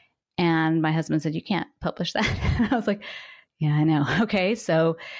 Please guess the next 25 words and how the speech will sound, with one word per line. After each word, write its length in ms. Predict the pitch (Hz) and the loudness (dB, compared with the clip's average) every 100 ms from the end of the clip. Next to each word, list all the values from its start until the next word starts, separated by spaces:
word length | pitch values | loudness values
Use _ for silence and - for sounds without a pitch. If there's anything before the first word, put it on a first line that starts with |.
| - _ | -18 _
that 320 | 165 165 - | -4 -2 -4
is 120 | 180 | -6
sitting 560 | - 170 160 156 160 165 - _ | -2 -2 0 2 0 -2 -12 _
aside 460 | 170 - 143 151 165 | -6 -4 -2 -4 -4
for, 140 | 151 147 | -4 -2
you 140 | 160 | 0
know, 160 | 143 147 | 0 2
who 120 | 160 | 2
knows 260 | 147 156 | 2 0
how 160 | 165 156 | 0 -2
long, 320 | 151 156 165 | -2 -2 -4
ten, 200 | - 156 | 0 0
twenty 220 | 160 156 | 2 0
years 200 | 156 156 | 2 0
down 180 | 160 151 | 0 0
the 60 | 151 | 2
road 260 | 151 156 | 2 2
where 100 | 156 | 0
I 80 | 151 | -2
can 140 | 156 - | -4 -4
actually 560 | 156 - 160 156 156 - _ _ _ _ | -6 -4 -4 -2 -4 -10 _ _ _ _
put 160 | - 170 | -4 -2
that 140 | 156 | -2
out. 340 | 151 147 156 - _ _ _ _ _ | -2 -2 -4 -6 _ _ _ _ _
But 320 | 170 165 160 | 0 0 -2